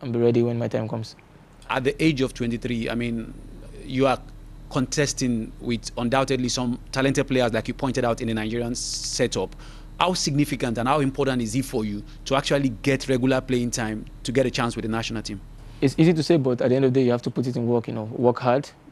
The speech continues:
Speaker 1: keep playing, do your thing, assist, score, and, uh, I think the rest will be free in the front here. Just score goals as a winger or striker or make assist, and, um, don't get injured.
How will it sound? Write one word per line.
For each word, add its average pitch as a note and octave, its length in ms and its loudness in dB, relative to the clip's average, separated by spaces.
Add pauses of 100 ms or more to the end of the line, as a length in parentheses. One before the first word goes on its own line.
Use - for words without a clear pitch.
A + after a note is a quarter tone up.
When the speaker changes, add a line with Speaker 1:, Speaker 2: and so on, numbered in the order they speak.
(120)
Speaker 1:
keep - 220 -2
playing, B2 400 4 (920)
do B2 220 6
your A#2+ 120 4
thing, B2 240 0
assist, B2 540 -2
score, C3+ 400 4 (520)
and, A#2 220 0
uh, A#2 60 2
I A#2 100 2
think B2+ 180 0
the A#2+ 80 4
rest A#2+ 200 4
will B2 80 0
be A#2+ 360 -2
free - 280 -4
in A#2+ 60 -4
the A#2 80 -4
front A#2 240 -10
here. A#2 200 -8 (180)
Just C#3 180 0
score C3+ 260 4
goals C3 260 6
as - 120 -6
a C3+ 60 -2
winger B2 280 2
or B2 240 4
striker B2+ 360 0
or B2+ 100 4
make A#2+ 180 -4
assist, C#3 480 -4 (680)
and, B2 260 4
um, A#2 380 4 (160)
don't B2+ 160 0
get B2 120 2
injured. C3 340 -6